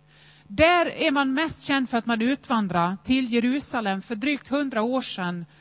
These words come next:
så kom det en väckelsepredikant till Nås som fick med sig ett antal människor som sålde allt de ägde och hade och gav sig iväg till Jerusalem, för man trodde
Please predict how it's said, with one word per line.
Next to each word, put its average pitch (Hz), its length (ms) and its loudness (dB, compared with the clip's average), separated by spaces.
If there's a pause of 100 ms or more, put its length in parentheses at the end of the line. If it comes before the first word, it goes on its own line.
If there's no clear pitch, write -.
(120)
så - 200 -4
kom 262 280 -2
det 233 80 0
en 226 80 -2
väckelsepredikant 233 1080 -4
till 214 120 -6
Nås 247 460 -6 (260)
som 254 240 -2
fick 262 220 -4
med 285 320 0
sig 220 300 -2
ett 233 140 -4
antal 240 380 -2
människor 226 380 -2
som 247 180 -4
sålde 320 460 -2
allt 285 320 -2
de 233 120 -4
ägde 233 320 -2
och 190 60 -4
hade 202 480 -2 (220)
och 226 160 -4
gav 269 200 2
sig - 220 -4
iväg 240 320 -2
till 214 120 -4
Jerusalem, 202 720 -4
för - 140 -8
man 220 180 -4
trodde 226 480 -4